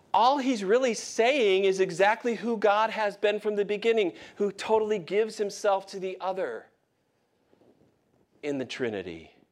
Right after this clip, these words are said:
He's saying, "Enter into the dance. Understand that life is not about what you gain and get and accumulate and how high on the ladder of success you go. It's about how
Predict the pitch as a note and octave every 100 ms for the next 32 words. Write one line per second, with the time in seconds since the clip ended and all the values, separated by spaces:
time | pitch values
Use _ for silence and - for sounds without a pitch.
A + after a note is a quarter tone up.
0 | _ _ _ _ _ _ _ _ _ _
1 | - G3 - G3+ G3 F#3 G#3+ A3+ G3+ F3+
2 | F#3+ F3+ E3 D3 D3+ F3 E3 G#2 - -
3 | F#3+ G#3 G#3 G3+ G3 G3 - C#3 D#3+ G3+
4 | G3 C#3 C#3+ F3+ F3+ F3 E3+ C#3+ E3 -
5 | F#3 D#3 C3+ D#3+ E3+ G#3 G3+ G3+ D3 A#2
6 | _ _ _ - D#3+ F#3+ G3+ - - A#2+
7 | G#2 - - - - C#3+ G#3+ G#3 G3+ G3
8 | F#3+ G3 F#3+ - - - - - - C#3
9 | D#3+ D#3 - F3+ F3+ G3 G3 E3 D#3 C#3
10 | C#3+ F3 F#3+ D#3+ - C#3 - - F#3 F3+
11 | - E3+ C#3+ D3 D3+ D#3 D#3 - _ _
12 | _ _ _ _ _ _ B2+ C3+ - _
13 | _ _